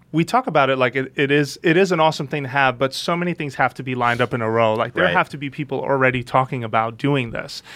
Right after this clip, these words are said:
Speaker 1: in order for it to happen. You just, you don't just magically flip a switch and a game that worked on P S three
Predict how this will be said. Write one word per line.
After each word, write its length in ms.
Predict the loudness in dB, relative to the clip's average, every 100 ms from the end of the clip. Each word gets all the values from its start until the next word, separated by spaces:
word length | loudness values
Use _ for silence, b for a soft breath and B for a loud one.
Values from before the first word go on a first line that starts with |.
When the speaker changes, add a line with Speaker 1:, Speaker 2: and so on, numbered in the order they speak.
| B B
Speaker 1:
in 140 | 0
order 180 | 2 2
for 140 | 0
it 80 | -4
to 80 | -2
happen. 260 | -2 -2 -6
You 80 | -4
just, 240 | -4 -2
you 140 | 0
don't 160 | 2 2
just 200 | 2 0
magically 420 | 0 0 0 -6
flip 260 | -4 -4 -4
a 40 |
switch 500 | -4 2 4 4 0 -18 B B
and 120 | -2
a 40 | 0
game 280 | 2 4
that 120 | 4 4
worked 200 | 2 0
on 100 | -2
P 160 | -2
S 140 | -4 -2
three 340 | -2 -2 -2